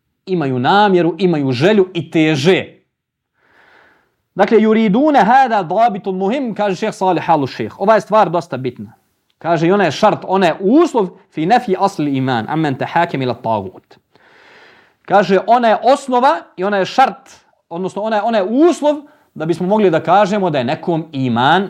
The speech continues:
dakle, za početak, jel, ova stvar da je nekom iman negiran. A jeste, dakle, da on želi, iako radi suprotno, ako ima želju, kaže, takav je izašao iz vjere.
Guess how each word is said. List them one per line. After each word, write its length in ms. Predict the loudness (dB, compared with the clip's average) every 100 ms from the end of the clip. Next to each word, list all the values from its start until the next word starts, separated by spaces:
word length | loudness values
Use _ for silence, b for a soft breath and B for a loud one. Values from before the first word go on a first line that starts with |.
| -10
dakle, 260 | -12 -6 -2
za 100 | -2
početak, 540 | -4 0 0 0 -2
jel, 140 | -4 0
ova 240 | 2 0
stvar 320 | 0 -2 0
da 60 | 0
je 60 |
nekom 360 | -4 -6 -6 -8
iman 540 | -8 -6 -2 0 0 -4 -16 _
negiran. 540 | -4 -2 0 -2 -4 -18 _ _ _ _ _ _ _ _ _ _ _ _ _ _
A 100 | -8
jeste, 340 | -2 0 0 0
dakle, 340 | 0 0 -4
da 140 | -4 -2
on 200 | -2 -4
želi, 560 | -2 -2 -2 -6 -14 _
iako 420 | -8 -4 -4 -2 0
radi 360 | 2 2 0
suprotno, 420 | -2 -2 -2 -4 -4
ako 220 | -2 0
ima 240 | 2 2
želju, 480 | 2 4 2 2 -2 -12 _ _ _ _ _ _ _ _ _ _
kaže, 280 | -16 -12 -10
takav 360 | -12 -10 -8 -6
je 60 |
izašao 420 | -6 -6 -8 -10
iz 100 | -12
vjere. 280 | -12 -18 _